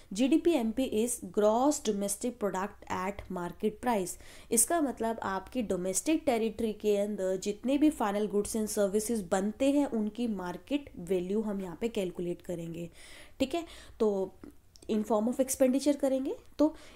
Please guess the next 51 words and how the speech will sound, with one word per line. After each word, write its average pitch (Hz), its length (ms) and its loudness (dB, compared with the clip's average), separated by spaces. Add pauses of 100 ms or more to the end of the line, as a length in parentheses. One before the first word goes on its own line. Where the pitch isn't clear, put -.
(160)
इस 349 200 6
केस 262 300 4
में 262 140 6
मैंने 233 180 4
आपको 240 180 2
क्या 262 160 0
बोला, 247 340 0
इस 233 180 0
मेथड 214 320 -2
से 285 100 0
सबसे 269 320 -4
पहला 208 260 -2
काम 202 240 -4
होता 190 240 -6
है 202 280 -2
आपको 185 280 -6
निकालना 190 340 -4
है 220 160 -2
जीडीपी 185 600 -4
एमपी। 165 420 -8 (380)
और 262 60 8
जीडीपी 247 460 6
एमपी 254 320 2
निकालने 214 500 0
के 233 140 0
लिए 208 180 0
आपको 190 340 -4
क्या 226 200 2
करना 214 280 0
पड़ेगा, 208 460 0 (320)
आपको 208 340 6
इन 254 100 6 (120)
पांचों 190 340 4
चीज़ों 196 360 0
को 240 200 0 (100)
ऐड 180 260 0
करना 170 300 -6
पड़ेगा। 160 460 -8 (180)
तो 233 60 2
हम 226 220 2
one, 277 240 6
one 196 220 2
by 262 180 6
one 269 160 2
समझते 214 420 -2
हैं 254 160 0
कि 294 100 0
ये 302 120 6
फाइव 240 360 0 (140)
चीज़ें 226 320 2
हैं 214 180 2